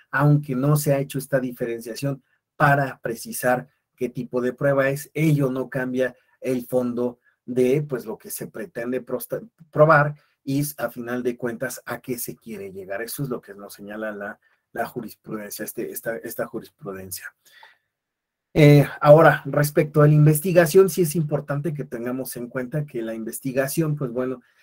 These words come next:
se debe, eh, debe de cumplir algunos, algunos parámetros, ¿no? Y por lo tanto, pues bueno, para que se dé, eh, esta, esta investigación, pues bueno, se deben de contemplar estos, bueno, los siguientes, eh, parámetros.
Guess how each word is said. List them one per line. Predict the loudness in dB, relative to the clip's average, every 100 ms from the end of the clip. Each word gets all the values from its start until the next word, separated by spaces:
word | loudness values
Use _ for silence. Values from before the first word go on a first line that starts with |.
| _
se | -2 0
debe, | 2 2 2 0
eh, | -4 -2
debe | 2 2
de | 2 -2
cumplir | -4 -8 -6 -4 -2 -2
algunos, | -4 -6 -6 -4 -4 -8 -10
algunos | -10 -6 -6 -6 -4
parámetros, | 0 2 0 -2 -8 -14 -8
¿no? | -6 -8 _ _ -6
Y | -4
por | -2 0 0
lo | 0
tanto, | 0 -4 -4 -6
pues | -6 -6
bueno, | -4 -6 -8
para | -8 -6 -6 -8 _ _ _
que | -6 -4
se | -4 -4
dé, | 0 0 0
eh, | -4 -8 -8
esta, | -8 -8 -4 -2 -2 -4 -8
esta | -14 -8 -6 -6 -8 -4
investigación, | -4 -2 -4 0 2 2 2 0
pues | -2
bueno, | -4 -4 -6 -10 _ _
se | -4 0 0 -2
deben | -4 -2 -2 -2
de | -4
contemplar | -8 -14 -14 -12 0 0 0 -4
estos, | -10 -10 -4 -4 -2
bueno, | 0 0 -2
los | -6
siguientes, | -10 -12 -10 -10 -10
eh, | -10
parámetros. | -8 -8 -6 -8 -12 -18 -20